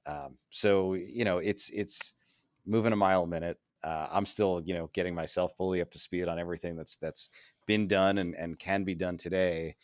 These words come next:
as well as figuring out what we can do tomorrow. So it's been, it's been great. And I think it's gonna continue to be pretty exciting.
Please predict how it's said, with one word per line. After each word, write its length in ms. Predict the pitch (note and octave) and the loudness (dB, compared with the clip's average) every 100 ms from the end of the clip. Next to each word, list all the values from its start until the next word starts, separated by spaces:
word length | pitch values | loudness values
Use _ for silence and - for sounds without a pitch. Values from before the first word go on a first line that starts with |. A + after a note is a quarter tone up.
| - - _ F2 | -20 -20 _ -6
as 120 | F#2 | 0
well 140 | G2+ | 2
as 80 | F#2 | 2
figuring 320 | G#2 F#2 F2+ | 0 0 0
out 180 | F2 D#2+ | 0 0
what 140 | F2 | -2
we 100 | F2+ | -4
can 140 | F2+ F2+ | -4 -2
do 100 | F#2 | -2
tomorrow. 480 | D#2+ F2 F#2 C2+ - _ _ _ _ _ - | 0 0 0 -2 -12 _ _ _ _ _ -4
So 120 | F#2 | -2
it's 120 | - | 2
been, 160 | B2+ A#2 | 2 2
it's 160 | A#2 | 2
been 140 | A#2 G2+ | 0 2
great. 260 | E2 B1+ - - | 0 -2 -10 -6
And 80 | F2 | -4
I 80 | F2 | 0
think 220 | F#2 E2+ | -2 -2
it's 100 | - | -4
gonna 140 | E2 | -6
continue 360 | D#2+ D2+ D#2+ D2+ | -6 -8 -8 -8
to 60 | |
be 140 | C2+ C#2 | -10 -10
pretty 240 | D2+ C#2 | -10 -10
exciting. 360 | C2 C#2 C#2 | -8 -8 -8